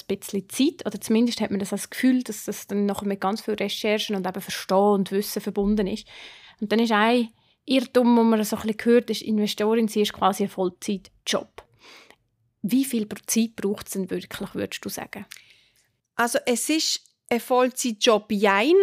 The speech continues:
Speaker 2: Wenn man den Trader will spielen will, dann ist es auf jeden Fall ein Voll-, ein Vollzeitjob.
Speaker 1: Mhm.
Speaker 2: Wenn man professionelle Hilfe akzeptiert, dann ist es auf jed-,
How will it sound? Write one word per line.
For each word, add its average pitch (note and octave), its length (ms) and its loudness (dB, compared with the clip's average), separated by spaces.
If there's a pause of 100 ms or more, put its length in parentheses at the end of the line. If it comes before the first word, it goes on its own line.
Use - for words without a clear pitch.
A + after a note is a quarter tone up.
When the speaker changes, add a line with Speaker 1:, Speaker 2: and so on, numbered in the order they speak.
(140)
Speaker 2:
Wenn B3+ 280 2
man C4+ 120 2
den A#3+ 160 0
Trader B3 340 -2
will C4+ 140 0
spielen B3+ 300 -4
will, A#3+ 60 2
dann A3+ 140 -2
ist A3 160 -4
es G#3+ 160 -6
auf G#3 140 -6
jeden G3+ 240 0
Fall G3+ 200 0
ein G3 140 2
Voll-, F#3 300 -6 (120)
ein G3+ 100 -12
Vollzeitjob. G3+ 640 -4
Speaker 1:
Mhm. G#3 160 -16 (400)
Speaker 2:
Wenn B3 220 4
man D4 100 0
professionelle A#3+ 800 -2
Hilfe A3+ 600 -6
akzeptiert, A3+ 920 -4
dann A3+ 140 4
ist A#3+ 160 -2
es A3 120 -2
auf G#3+ 140 -10
jed-, G#3 240 0